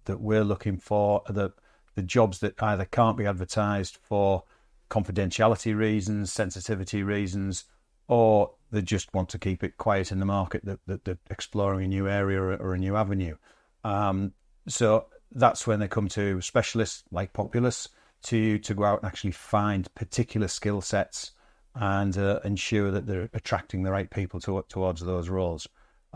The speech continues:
Um, it, th-, it is generally a scarcity of, uh, of that resource available in that market or that location particularly, and, uh, we work with our clients to make sure we understand what they're looking for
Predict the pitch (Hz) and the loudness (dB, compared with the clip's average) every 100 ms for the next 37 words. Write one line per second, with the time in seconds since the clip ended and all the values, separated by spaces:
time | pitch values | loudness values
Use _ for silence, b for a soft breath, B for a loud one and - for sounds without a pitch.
0 | 120 101 - - 127 127 113 - 110 127 | -4 -4 -4 -4 -4 -2 -4 0 2 2
1 | - - _ _ _ _ - 147 139 127 | 0 -6 _ _ _ _ 2 4 6 6
2 | 120 101 - - 120 110 117 120 117 110 | 4 2 -2 2 2 2 -2 0 2 2
3 | 98 - - 107 104 - - - - 107 | 0 -6 -4 -2 -2 -4 -6 -10 -8 -8
4 | - 95 110 110 110 107 - 113 113 - | -4 0 2 2 0 0 2 4 4 2
5 | 92 110 110 107 107 113 117 107 107 - | -2 2 2 2 0 0 0 2 0 0
6 | 101 95 101 - 101 90 - 107 104 98 | -2 0 0 0 0 -2 0 0 0 -2
7 | 95 90 104 - 107 107 104 - b b | -6 -6 -8 -4 -2 0 -2 -6 b b
8 | b 120 113 104 101 90 104 101 98 104 | b -4 -2 0 0 0 0 2 0 -2
9 | - - - 180 117 113 104 107 107 95 | -6 -20 -16 -8 0 2 4 4 4 2
10 | - 104 98 98 - 101 98 92 - 98 | -2 0 2 0 0 -2 -2 -6 -4 -4
11 | 92 - 98 98 92 90 - 107 107 95 | -4 -4 -4 -2 -2 -4 -2 2 2 0
12 | 90 95 95 92 - 98 92 | -2 -2 -4 -6 -2 2 2